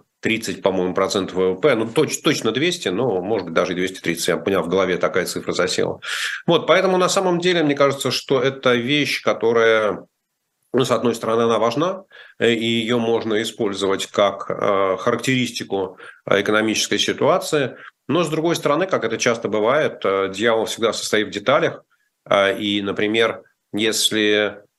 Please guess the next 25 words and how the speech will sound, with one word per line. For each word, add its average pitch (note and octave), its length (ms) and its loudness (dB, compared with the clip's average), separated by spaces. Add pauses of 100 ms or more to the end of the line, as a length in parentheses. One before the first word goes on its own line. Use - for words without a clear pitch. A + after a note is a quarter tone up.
(140)
э, G2+ 120 2
платежное A#2 500 0
расписание G#2 560 0
по A2+ 160 0
долгу G#2 400 -4
соста-, G#2+ 480 0
устроено A2 420 0
таким A2+ 300 0
образом, G#2+ 360 -2
что G#2 220 -4
все G#2 300 0
эти G#2 260 -4
пятнадцать A2 480 -2
или G2 80 -2
семнадцать A2 400 0
процентов G#2 460 0
В G2 60 -2
В G#2+ 160 2
П A2 140 0
нужно G2+ 220 -2
вернуть G#2 320 -2
в - 60 -10
течение G#2+ 340 0
следующего A2 460 -2
года, F#3 400 0